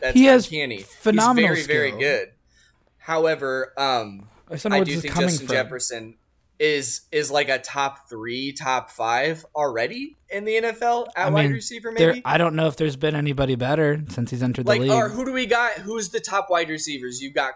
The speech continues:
Speaker 1: Cooper Kupp, you've got Davante Adams, you've got Ja'Marr Chase,
Speaker 2: Ja'Marr
Speaker 1: Jefferson.
Speaker 2: Chase. He is, but it's been one year. But he is, but it's been one year.
Speaker 1: I tru-, this is truly, like, I mean, this is maybe hyperbolic, but, like, this, you could start to have those arguments, like,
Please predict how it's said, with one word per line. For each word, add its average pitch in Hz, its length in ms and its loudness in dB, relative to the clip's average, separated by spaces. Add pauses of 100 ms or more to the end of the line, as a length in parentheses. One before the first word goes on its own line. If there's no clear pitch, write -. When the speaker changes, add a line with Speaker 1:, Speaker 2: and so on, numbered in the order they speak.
Speaker 1:
Cooper 190 300 -6
Kupp, 135 400 -2 (300)
you've 143 200 -12
got 139 240 0
Davante 151 600 -2
Adams, 120 560 -2 (220)
you've 123 280 -10
got 120 420 0 (460)
Ja'Marr 143 500 0
Chase, 143 680 0 (600)
Speaker 2:
Ja'Marr 160 260 0
Speaker 1:
Jefferson. 151 220 -4
Speaker 2:
Chase. 147 540 -4 (680)
He 170 140 4
is, 175 340 10
but 139 140 0
it's 139 160 0
been 143 160 0
one 127 180 0
year. 120 280 -4 (100)
But 151 80 -4
he 190 180 0
is, 143 380 2 (140)
but 135 80 -6
it's 127 100 -8
been 131 200 -8
one 123 180 -8
year. - 40 -2
Speaker 1:
I 196 140 0
tru-, 220 240 -10
this 208 240 -2
is 214 140 -2
truly, 202 320 0
like, 175 360 2
I 160 100 -4
mean, 165 200 -4
this 160 180 -2
is 156 160 -6
maybe 151 300 -2
hyperbolic, 143 580 0
but, 147 140 -2
like, 151 200 -2
this, 185 200 0
you 175 160 -8
could 185 160 -4
start 180 300 -2
to 165 80 -2
have 160 260 -4
those 147 180 -4
arguments, 127 680 -8
like, 120 180 -4